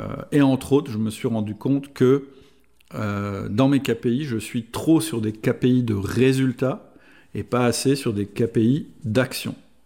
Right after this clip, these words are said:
Je t'explique. Je veux développer le chiffre d'a-, je te, je te le fais simple, mais je veux développer le chiffre d'affaires. Bon, bah, mon K P I, c'est le chiffre d'affaires. Et lui me dit, bah, non.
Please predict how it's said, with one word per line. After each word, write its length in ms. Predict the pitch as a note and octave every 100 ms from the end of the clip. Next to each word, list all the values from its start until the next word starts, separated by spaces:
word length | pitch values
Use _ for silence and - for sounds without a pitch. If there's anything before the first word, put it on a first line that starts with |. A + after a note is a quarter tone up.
| _
Je 140 | -
t'explique. 560 | - - - E3+ - - - - - - -
Je 140 | - F#2+
veux 160 | B2+
développer 380 | C3+ A#2+ A#2+ -
le 60 | A2+
chiffre 200 | - G#2+
d'a-, 160 | G#2 -
je 120 | - -
te, 200 | G#2+ F2+
je 100 | -
te 60 | -
le 40 |
fais 140 | -
simple, 280 | G#2+ E3 D#3 -
mais 120 | G2 - - -
je 140 | G#2+
veux 120 | A2 C3
développer 420 | B2 A#2 A#2 A#2
le 60 |
chiffre 220 | A2 A#2+ G#2
d'affaires. 360 | F#2+ D3+ D3+
Bon, 200 | A2 B2+
bah, 120 | A2+ G2+
mon 180 | G#2
K 140 | G2+ G2+
P 160 | -
I, 160 | A2+ D#3
c'est 160 | - A2+
le 60 |
chiffre 200 | - A2
d'affaires. 340 | A2+ - G2+ - - _ - - - - - -
Et 80 | F#2
lui 160 | A#2
me 140 | A2+ G2
dit, 180 | C3+
bah, 320 | D#3+ A2 F#2+ G2
non. 220 | D3